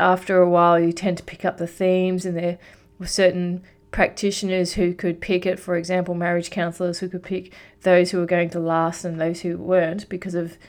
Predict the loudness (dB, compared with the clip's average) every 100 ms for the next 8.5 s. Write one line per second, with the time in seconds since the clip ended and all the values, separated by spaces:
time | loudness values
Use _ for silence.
0 | _ -4 -2 0 0 0 0 2 2 0
1 | -4 -6 -4 -2 -2 -4 -6 -4 -2 -2
2 | -4 -2 -2 -2 -2 -2 0 -2 -6 -18
3 | -20 _ _ -2 -2 0 -2 -4 -6 -12
4 | -20 -20 _ _ _ _ _ _ _ 2
5 | 6 8 6 2 4 4 6 4 4 4
6 | 4 2 -4 -2 0 2 2 2 0 2
7 | 4 4 4 4 2 2 -2 _ _ -20
8 | -2 2 4 4 2